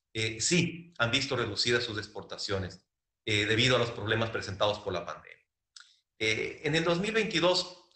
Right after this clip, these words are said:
dependiendo de la crisis de salud global de, del covid diecinueve, tendrá lugar en Guayaquil, en el Ecuador,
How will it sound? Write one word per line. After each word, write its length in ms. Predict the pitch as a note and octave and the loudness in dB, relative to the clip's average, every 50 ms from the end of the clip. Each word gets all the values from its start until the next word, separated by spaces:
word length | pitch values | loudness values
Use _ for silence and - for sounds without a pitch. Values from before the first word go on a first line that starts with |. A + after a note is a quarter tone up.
| - _ _ | -20 _ _
dependiendo 520 | _ B2+ A#2+ A#2 B2+ B2 D3 E3+ F#3 F#3 | _ -4 0 2 4 4 4 4 4 4
de 80 | E3 D#3 | 4 4
la 120 | C3+ A#2+ | 4 4
crisis 320 | - - C#3+ - - - A2+ | 2 0 -2 -2 -2 -4 -4
de 80 | D#3 B2+ | -6 -4
salud 280 | - G#2 G2+ A#2+ B2 | -4 -4 -4 -4 -4
global 320 | A#2+ B2 G#2 G#2 A2 A#2+ A#2 | 0 0 4 4 4 4 4
de, 180 | G#2+ G2 F2+ F2 | 2 0 0 0
del 200 | F2+ F2 E2+ F2 | -4 -8 -10 -10
covid 220 | - F#2+ F2+ F2 G#2 | -10 -8 -8 -4 -4
diecinueve, 580 | A2+ G#2 - G2 F#2+ G#2 A2+ A2+ G#2 G2+ G2 - - - _ _ _ _ _ _ _ _ | -4 -4 -4 -6 -2 0 2 2 2 0 -2 -8 -14 -20 _ _ _ _ _ _ _ _
tendrá 260 | - B2 A#2+ C3+ D#3+ F#3+ | 2 4 4 6 6 4
lugar 260 | F#3 F3 F3 F#3 F#3 | 4 4 4 4 2
en 80 | E3 | 2
Guayaquil, 720 | - A#2+ A2 G2+ F#2 - - C3+ D3 D#3 E3 E3 E3 - - | 2 4 4 4 2 0 0 0 0 2 0 -2 -4 -8 -10
en 120 | G2+ G2 G2 | -10 -8 -6
el 100 | F#2 F#2 F#2 | -4 -4 -4
Ecuador, 680 | F#2 - F#2+ G#2 A#2+ B2+ C3+ D3+ D3+ - - - _ | -4 -2 2 4 4 4 4 2 0 -4 -10 -16 _